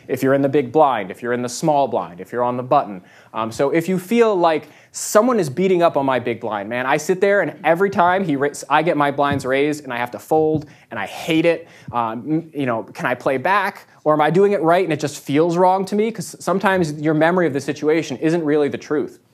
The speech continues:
Uh, you can come in and, and load up the position report and you'll be able to see exactly what's happening.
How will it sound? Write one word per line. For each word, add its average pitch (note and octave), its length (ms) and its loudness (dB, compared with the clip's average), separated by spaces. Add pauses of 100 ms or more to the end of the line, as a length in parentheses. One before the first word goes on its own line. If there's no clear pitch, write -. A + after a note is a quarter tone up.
(300)
Uh, C3+ 140 2
you F3+ 100 0
can G#3 140 -4
come F#3+ 180 -4
in F#3 120 0
and, D3 280 -4
and C#3 160 -6
load D#3 200 0
up D#3 160 -4
the C3+ 60 -6
position C#3+ 380 -4
report A#2+ 360 -2
and A#2+ 100 -4
you'll C#3+ 100 2
be C#3+ 160 2
able D3 220 2
to A#2+ 80 -6
see C#3 220 -2
exactly A#2 420 -2
what's G2+ 160 -10
happening. G2 420 -18